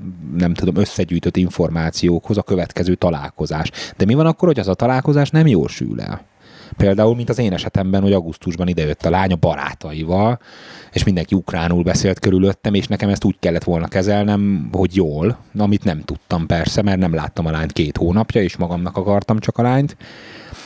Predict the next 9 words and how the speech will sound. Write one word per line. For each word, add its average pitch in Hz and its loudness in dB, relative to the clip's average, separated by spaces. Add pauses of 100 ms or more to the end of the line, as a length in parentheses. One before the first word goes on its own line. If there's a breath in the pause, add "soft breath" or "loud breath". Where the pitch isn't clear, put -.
(300 loud breath)
És 117 4
ebben 156 2
van 147 4
is 101 -2
valami 98 2
az 95 0
én 87 0
részemről 90 2
például, 110 2